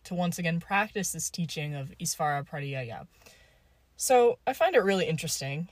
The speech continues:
and I try to remind my yoga students of this, especially in the introduction. Like, I either start in, like, a Shavasana or maybe Virasana or even, like, Sukhasana, right?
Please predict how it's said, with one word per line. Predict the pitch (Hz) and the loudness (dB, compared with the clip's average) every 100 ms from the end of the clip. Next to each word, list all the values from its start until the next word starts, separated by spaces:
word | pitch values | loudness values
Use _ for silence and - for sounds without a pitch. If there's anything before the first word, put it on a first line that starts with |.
| _ - | _ 0
and | 202 202 | 2 2
I | 202 | 2
try | - 233 | 2 2
to | 233 | 4
remind | 208 185 180 175 | 2 2 2 2
my | |
yoga | 170 165 160 160 | 2 0 0 -2
students | - 160 156 156 | -4 -4 -6 -6
of | 151 | -4
this, | 156 170 | -4 -2
especially | - - 190 - 196 175 | -4 -2 -2 -2 -2 -4
in | 170 165 165 156 156 160 _ _ _ _ - | -4 -4 -4 -4 -6 -8 _ _ _ _ -6
the | 180 | -4
introduction. | 165 - 160 151 143 175 165 165 170 _ _ _ - | -2 -2 0 0 -2 -2 0 -2 -4 _ _ _ -14
Like, | 147 139 - | -10 -10 -6
I | 156 151 147 143 | -6 -4 -4 -4
either | 156 160 147 | -4 -4 -4
start | - 143 147 | -2 -2 -2
in, | 135 | -6
like, | 135 131 | -8 -10
a | |
Shavasana | 135 156 175 214 - 214 202 196 185 | -10 -2 2 2 0 0 2 4 4
or | 160 - - | 2 -2 -6
maybe | 170 160 156 | -4 -4 -4
Virasana | 151 180 185 175 - 180 170 165 160 165 _ _ _ _ _ - | -4 -2 0 -2 -4 -4 -2 0 -2 -6 _ _ _ _ _ -2
or | |
even, | 175 165 151 | 0 0 -2
like, | 147 143 | -4 -6
Sukhasana, | - 151 135 127 - 123 | -6 -2 -2 -2 -4 -6
right? | 135 156 | -4 -4